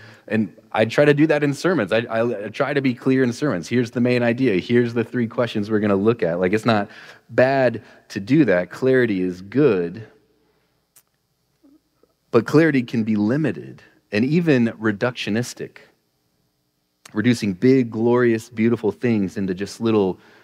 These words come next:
soundbite, snippet, tweet level nuggets and, and miss the full beauty. We reduce the fullness into something small just for the sake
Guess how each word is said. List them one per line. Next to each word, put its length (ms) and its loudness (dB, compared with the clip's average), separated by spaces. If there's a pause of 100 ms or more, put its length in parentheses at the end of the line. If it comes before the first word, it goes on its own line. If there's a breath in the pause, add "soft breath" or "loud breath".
soundbite, 880 0
snippet, 800 -2
tweet 340 -2
level 560 0 (460 soft breath)
nuggets 640 -2
and, 220 -2
and 180 2
miss 220 -4
the 120 -10
full 260 -4
beauty. 280 0
We 140 -2
reduce 540 -2
the 120 -10
fullness 480 -2
into 220 -4
something 400 -4
small 460 2
just 260 -2
for 80 -10
the 80 -6
sake 420 -4